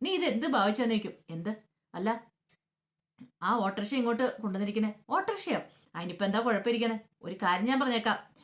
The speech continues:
ഓട്ടോറിക്ഷ ഒന്നും ഇവിടെ കൊണ്ടുവന്നിടാൻ ഞാൻ സമ്മതിക്കില്ല" എന്ന് പറയണം. ഇത് കേട്ടപ്പോ സ്വാതി പറഞ്ഞു, "ഇത് ക-,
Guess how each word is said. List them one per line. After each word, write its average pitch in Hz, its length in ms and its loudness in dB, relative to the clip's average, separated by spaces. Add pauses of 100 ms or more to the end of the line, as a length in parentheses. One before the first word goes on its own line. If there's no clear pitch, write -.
(200)
ഓട്ടോറിക്ഷ 349 360 0
ഒന്നും 302 200 2
ഇവിടെ 269 140 2
കൊണ്ടുവന്നിടാൻ 269 400 2
ഞാൻ 247 180 4
സമ്മതിക്കില്ല" 254 500 2
എന്ന് 240 120 2
പറയണം. 208 340 2 (160)
ഇത് 160 140 -14
കേട്ടപ്പോ 180 240 -6
സ്വാതി 190 340 0
പറഞ്ഞു, 220 220 2 (280)
"ഇത് 349 240 0
ക-, - 180 -2